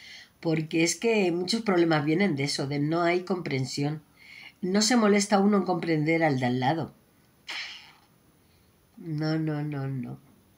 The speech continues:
No hay comprensión entre, entre las familias, entre los hermanos, entre vecinos.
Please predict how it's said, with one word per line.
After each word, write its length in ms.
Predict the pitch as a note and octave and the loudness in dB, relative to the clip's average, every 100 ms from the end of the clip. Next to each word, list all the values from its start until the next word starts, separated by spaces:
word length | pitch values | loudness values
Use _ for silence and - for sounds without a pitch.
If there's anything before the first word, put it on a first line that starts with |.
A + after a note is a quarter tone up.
| _ _ _ _ - - - _ - | _ _ _ _ -20 -20 -20 _ 4
No 320 | G3 A3 A3+ | 6 6 6
hay 160 | A3+ A3+ | 4 4
comprensión 680 | A3 G3+ G3+ F3+ F#3 F3 | 2 4 2 2 0 2
entre, 800 | F3+ E3+ D#3+ E3 D3 C#3+ C#3 C#3+ | 2 2 0 0 2 2 0 -2
entre 200 | D#3 D3+ | -4 0
las 160 | C#3+ C3+ | -2 0
familias, 720 | C#3 C3+ D#3+ F3 C#3+ D3 - - | 0 2 0 -2 -4 -6 -14 -6
entre 260 | D3 C#3+ | -6 -2
los 220 | C#3 B2 C3 | -4 -4 -6
hermanos, 640 | A#2+ B2+ E3+ C3 C3+ - _ - - - - - _ _ - - - - - _ _ _ _ _ - | -2 0 0 -2 -6 -14 _ -20 -20 -20 -20 -20 _ _ -12 -12 -12 -20 -20 _ _ _ _ _ -2
entre 280 | F3+ D#3+ E3+ | -2 2 2
vecinos. 680 | C#3+ C3 - G#3+ G3 D#3 | 2 0 4 6 6 4